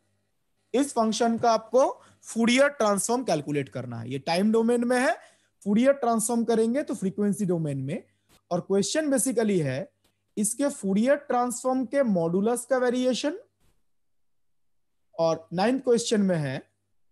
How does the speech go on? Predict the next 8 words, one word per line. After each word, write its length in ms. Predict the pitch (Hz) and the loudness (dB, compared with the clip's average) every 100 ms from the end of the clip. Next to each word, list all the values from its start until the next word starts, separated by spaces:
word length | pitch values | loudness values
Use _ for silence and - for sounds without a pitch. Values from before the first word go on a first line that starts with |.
| _ _ _ _ _ _ - | _ _ _ _ _ _ -8
इसके 240 | 170 233 | -2 -2
Fourier 460 | 233 202 202 240 285 | 0 0 2 4 2
ट्रांसफॉर्म 680 | - 226 214 - 220 214 | 0 -2 -2 -4 -2 -2
के 240 | 196 180 269 | 0 -2 -2
फेज 380 | - 202 254 | -4 -2 0
फैक्टर 520 | - - 196 - 175 160 | -2 -4 -4 -4 -4 -2
का 140 | - | -2
वेरिएशन। 520 | 214 131 120 113 - | -2 -2 -4 -8 -12